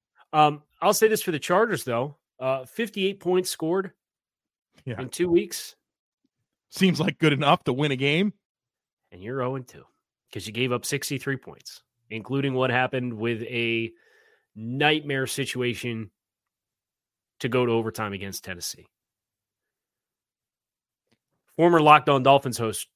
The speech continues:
Speaker 1: Travis Wingfield, and you know Travis now with the Dolphins, but there's obvi-, obviously a storyline with quarterbacks from the twenty twenty class, and Herbert was a part of that. Travis sent out a tweet that over the course of the last two weeks,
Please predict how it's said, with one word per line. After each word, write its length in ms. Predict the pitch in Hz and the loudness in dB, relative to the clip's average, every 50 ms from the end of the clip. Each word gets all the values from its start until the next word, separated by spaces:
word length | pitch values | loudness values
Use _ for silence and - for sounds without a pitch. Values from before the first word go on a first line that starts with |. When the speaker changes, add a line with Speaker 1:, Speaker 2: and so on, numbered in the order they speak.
| _ - | _ -14
Speaker 1:
Travis 340 | - 135 113 107 98 - - | -8 -6 -6 -6 -6 -6 -2
Wingfield, 480 | 135 170 175 - - 117 104 104 104 | 0 0 0 0 -2 -4 -4 -4 -6
and 140 | 110 113 127 | -6 -6 -6
you 80 | 139 127 | -6 -6
know 280 | 110 98 90 90 - _ _ _ _ _ _ _ _ _ _ _ _ _ _ _ _ _ _ _ _ _ | -6 -6 -8 -12 -14 _ _ _ _ _ _ _ _ _ _ _ _ _ _ _ _ _ _ _ _ _
Travis 300 | - 107 101 101 98 - | -2 -2 -2 -2 -4 -4
now 180 | 113 110 104 104 | -4 -4 -4 -4
with 140 | 101 98 | -6 -8
the 60 | - 85 | -10 -4
Dolphins, 520 | - 120 135 131 - - 87 87 92 - | 0 2 2 2 2 -4 -12 -14 -14 -16
but 220 | - - 104 101 - _ _ _ _ _ _ _ _ _ _ _ _ _ _ | -14 -14 -14 -14 -14 _ _ _ _ _ _ _ _ _ _ _ _ _ _
there's 280 | 107 107 101 101 95 101 | -8 -8 -8 -6 -8 -8
obvi-, 320 | 101 95 95 92 98 95 87 | -8 -8 -8 -10 -12 -8 -4
obviously 360 | 101 104 104 101 - - 107 | -4 -4 -2 -4 -6 -6 -4
a 40 | 98 | -4
storyline 640 | - - - 131 131 123 107 104 101 101 98 98 98 | -4 -2 0 0 0 0 0 0 0 -2 -2 -4 -6
with 140 | 98 - - | -10 -12 -2
quarterbacks 500 | - 135 135 123 101 98 92 95 95 - | 2 2 2 2 2 0 -2 -2 -4 -6
from 140 | - 101 | -10 -10
the 80 | 95 92 | -10 -10
twenty 220 | - - 110 104 | -8 -6 -6 -6
twenty 240 | 98 - 107 98 95 | -6 -6 -8 -8 -8
class, 480 | 87 - 123 127 127 110 90 - - - | -6 -2 2 2 2 2 2 -2 -6 -10
and 100 | 92 87 - | -12 -14 -6
Herbert 320 | - 127 127 117 107 - - | -2 -2 0 0 -2 -4 -6
was 140 | 101 90 - | -12 -14 -14
a 40 | |
part 260 | - - 131 135 131 113 | -6 2 4 4 4 4
of 60 | 87 | 2
that. 240 | 87 87 87 85 - _ _ _ _ _ _ _ _ _ _ _ _ _ _ _ _ _ _ _ _ _ _ _ _ _ _ _ _ _ _ _ _ _ | -4 -6 -8 -8 -12 _ _ _ _ _ _ _ _ _ _ _ _ _ _ _ _ _ _ _ _ _ _ _ _ _ _ _ _ _ _ _ _ _
Travis 400 | - - 139 151 190 170 139 - | 2 6 6 8 8 6 4 2
sent 220 | - 131 120 120 | 2 2 2 4
out 140 | 117 113 113 | 2 2 0
a 40 | 113 | 0
tweet 320 | - - 123 120 120 98 | -2 -2 -4 -4 -2 -4
that 220 | 120 113 113 110 - | -4 -4 -4 -4 -6
over 180 | - 135 135 131 | -6 -6 -4 -4
the 80 | 123 123 | -2 0
course 200 | - 151 151 - | 2 2 2 2
of 60 | - | 2
the 60 | 131 | 4
last 280 | 127 131 127 - - - | 4 4 4 2 0 0
two 100 | 151 156 | 4 8
weeks, 480 | 180 175 151 123 - - - - - | 8 8 8 6 0 -4 -6 -6 -10